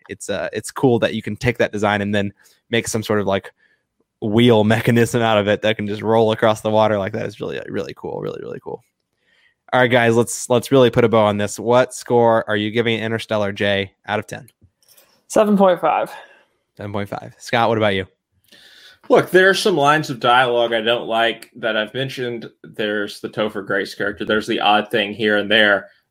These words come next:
Speaker 3: But, yeah, it doesn't have to be perfect to get the two hands.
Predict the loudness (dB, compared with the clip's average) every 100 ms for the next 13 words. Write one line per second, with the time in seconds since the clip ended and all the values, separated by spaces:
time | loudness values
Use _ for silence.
0 | _ 2 2 0 -8 _ 0 2 2 -2
1 | -2 -2 -2 -4 -10 -4 -2 -2 -4 -10
2 | -12 _ -14 -8 -4 -4 -8 -6 -4 -2
3 | -2 -4 -8 -14 -18